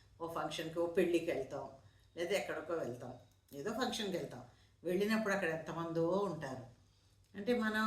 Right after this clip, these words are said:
ఏమనుకుంటాం, "మనం ఏదో స్పెషల్, మనం ఇలాగ వచ్చాం, మనం ఎవరిని పలకరించ-, పలకరించక్కర్లేదు, కూర్చుందాం, వాళ్ళే వస్తారు" అనుకోకూడదు. మనం, మనకన్నా ముందు వచ్చిన వాళ్ళని వెళ్ళి మనం పలకరించాలి అందరినీ పేరు పేరున అనమాట. నీ,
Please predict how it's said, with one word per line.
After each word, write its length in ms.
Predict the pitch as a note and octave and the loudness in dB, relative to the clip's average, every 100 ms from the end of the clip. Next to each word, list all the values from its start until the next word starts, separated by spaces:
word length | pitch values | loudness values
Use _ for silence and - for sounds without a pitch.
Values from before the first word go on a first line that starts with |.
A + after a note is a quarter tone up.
| A3 | 4
ఏమనుకుంటాం, 420 | G#3+ G#3+ G#3 G#3+ | 2 2 0 2
"మనం 160 | F#3+ F3+ | 2 2
ఏదో 180 | F3+ G3 | 2 0
స్పెషల్, 600 | - E3 E3 F3+ D#3 C3 | 0 0 0 2 2 0
మనం 260 | C#3 D#3+ E3 | -4 -4 -2
ఇలాగ 260 | D#3+ D#3+ E3 | 0 0 2
వచ్చాం, 400 | D#3+ - F3+ D#3+ - - D#3 | 0 0 0 0 -2 -10 -10
మనం 200 | D#3+ D#3+ D#3+ | -6 -2 -2
ఎవరిని 320 | D#3 E3 E3+ | 0 0 0
పలకరించ-, 1080 | E3 D#3+ D#3 D#3+ D#3 - - - D#3+ D3+ D3 | 0 -2 -2 -4 -6 -12 -18 -12 -6 -4 -2
పలకరించక్కర్లేదు, 1000 | D#3 D3 D3+ F3 D#3+ E3 E3 D#3+ D3 C3 | -2 -4 -2 -2 -4 -6 -6 -6 -6 -6
కూర్చుందాం, 640 | - F#3 - E3 E3 C#3+ | -4 -4 -2 -2 -2 0
వాళ్ళే 300 | D3 D#3 F3 | 2 2 2
వస్తారు" 460 | D#3+ D3+ D#3 C#3 - - - - - D#3+ | 0 -2 -6 -6 -6 -12 -20 -20 -6 -2
అనుకోకూడదు. 680 | E3+ E3+ - C#3 B2 A#2+ - - - - - - - - - - - - - | 2 2 2 0 -4 -6 -12 -18 -20 -20 -20 -20 -20 -20 -20 -20 -20 -14 -4
మనం, 200 | G#3+ - F#3+ | -2 0 2
మనకన్నా 460 | G3 G#3 A#3+ C4+ | 2 6 8 8
ముందు 280 | C4 A3+ A3+ | 8 8 8
వచ్చిన 240 | B3+ B3+ B3 | 8 8 8
వాళ్ళని 260 | B3 A#3+ | 8 6
వెళ్ళి 240 | A#3+ C#4+ F4+ - - - - | 4 4 2 -2 -14 -18 -4
మనం 220 | G3 A3+ | 2 4
పలకరించాలి 760 | A3 F#3+ F#3+ D#3+ - D3 B2+ - - - | 8 8 8 4 2 -2 -4 -8 -16 -10
అందరినీ 440 | F3+ G#3+ B3 A#3+ G#3 - | -4 2 6 6 4 6
పేరు 280 | F3 F#3 F3+ | 6 6 4
పేరున 320 | F#3+ G3+ G3 | 4 4 4
అనమాట. 320 | E3+ D3+ C#3+ | 0 0 -2
నీ, 220 | B2 E3 | -2 -2